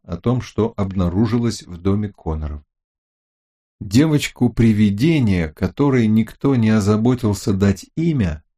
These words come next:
припоручили социальным службам. Две женщины-психолога в патрульной машине отправились за сестренками в школу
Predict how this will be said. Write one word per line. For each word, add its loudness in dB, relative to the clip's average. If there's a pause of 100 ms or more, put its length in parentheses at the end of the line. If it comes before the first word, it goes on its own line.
(580)
припоручили 0
социальным -2
службам. -2 (1400)
Две 2
женщины-психолога 0
в -10
патрульной 0
машине -2
отправились 0
за -2
сестренками -4
в -6
школу -4